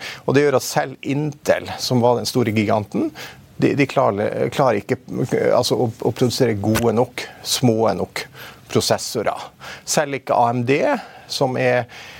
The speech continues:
verdens, håper jeg, eneste reelle konkurrenten til Nvidia, er i stand til å levere produkter av tilstrekkelig kvalitet og skala. Og da snakker vi om de aktørene som allerede er i markedet og har pøst inn milliarder dollar. Det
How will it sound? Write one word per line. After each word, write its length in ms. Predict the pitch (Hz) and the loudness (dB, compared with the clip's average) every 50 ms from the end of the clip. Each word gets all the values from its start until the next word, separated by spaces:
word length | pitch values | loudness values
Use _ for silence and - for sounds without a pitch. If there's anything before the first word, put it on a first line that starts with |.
| - - - - | -20 -14 -10 -6
verdens, 460 | - 120 123 117 107 104 98 - - - | -2 0 0 0 0 -4 -8 -10 -6 -4
håper 300 | 135 131 - - 120 - | -4 -2 0 0 0 0
jeg, 520 | - 120 113 110 110 117 117 117 120 123 120 - - - - - - - 143 | 2 2 4 4 4 4 2 2 2 2 0 -2 -6 -8 -6 -4 -2 0 2
eneste 380 | 143 135 131 120 - - 127 120 | 2 2 2 0 -2 2 2 4
reelle 380 | 117 117 117 120 120 107 98 92 | 4 4 2 2 0 -2 -2 -2
konkurrenten 540 | - 113 101 - 113 110 107 104 - - 104 - | -2 -2 0 2 2 2 2 0 -2 -4 -4 -2
til 140 | 101 98 | -2 0
Nvidia, 320 | 98 104 104 101 120 160 226 294 247 - _ - - - - | 0 0 0 2 4 4 4 2 -2 -10 _ -20 -20 -20 -6
er 160 | - - 117 | 0 2 2
i 60 | 120 - | 2 2
stand 400 | - - - 123 110 101 92 87 - - - - - | 0 0 2 2 2 2 -2 -6 -12 -14 -8 -2 -2
til 140 | 120 107 101 | 0 0 0
å 60 | 104 | 0
levere 260 | 107 107 104 101 98 | 2 2 2 2 0
produkter 720 | - - - 120 110 101 117 - - - - - 92 87 90 | -2 -2 -2 -2 0 0 0 -2 -2 -6 -4 -2 0 0 0
av 80 | 98 - - | 0 0 0
tilstrekkelig 480 | 107 - - - - - 101 - - | 0 2 2 0 0 -2 -6 -10 -4
kvalitet 640 | - 101 95 95 - - 113 98 - - - - - - - | -2 -2 -2 -2 -2 0 0 0 0 -2 -6 -12 -14 -8 -2
og 180 | - 117 101 | 0 0 0
skala. 460 | - - - 113 90 87 92 90 87 - - - - - - - | 0 0 2 2 2 2 0 -4 -6 -6 -8 -12 -16 -8 -4 0
Og 100 | 139 139 | 0 2
da 60 | 156 | 0
snakker 380 | - - 185 156 - - 127 110 | 0 0 -2 -2 -2 0 0 2
vi 80 | 107 104 | 2 2
om 160 | 113 110 107 98 | 2 0 -2 0
de 80 | 104 107 104 - | 0 0 0 0
aktørene 400 | - - - - 113 101 95 95 | 0 0 2 0 2 2 0 -2
som 160 | - 117 - - | -4 -4 -2 -2
allerede 320 | 110 104 98 107 101 - - | -2 0 0 0 0 0 2
er 180 | 117 135 110 | 2 2 2
i 60 | 92 90 | 2 0
markedet 300 | 90 87 - - 113 104 | -4 -6 -6 -4 -2 -2
og 80 | 95 - | -2 -2
har 80 | - - | 0 0
pøst 300 | - 87 - - - 98 | 0 0 0 0 -2 -2
inn 140 | 87 92 95 | -2 -2 -2
milliarder 400 | 92 95 98 95 95 98 95 95 | 0 2 2 2 2 0 -2 0
dollar. 320 | 101 92 90 113 160 277 285 - - - - - - - - | 0 2 4 4 2 2 0 -6 -14 -18 -20 -20 -2 2 2
Det 80 | 147 | 2